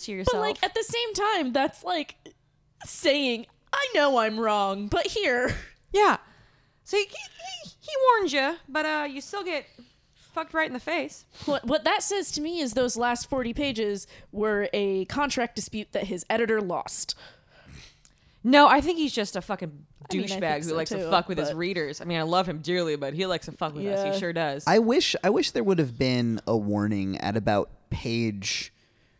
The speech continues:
Speaker 3: like, eleven hundred of The Stand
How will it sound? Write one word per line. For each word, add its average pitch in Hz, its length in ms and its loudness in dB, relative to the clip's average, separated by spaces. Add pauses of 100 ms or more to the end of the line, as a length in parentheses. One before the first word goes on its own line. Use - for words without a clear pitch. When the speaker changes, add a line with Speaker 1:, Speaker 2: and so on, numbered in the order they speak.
(680)
Speaker 3:
like, 104 280 -6
eleven 104 760 0
hundred 92 720 -4 (120)
of 92 640 -6
The 92 120 -2
Stand 85 840 -6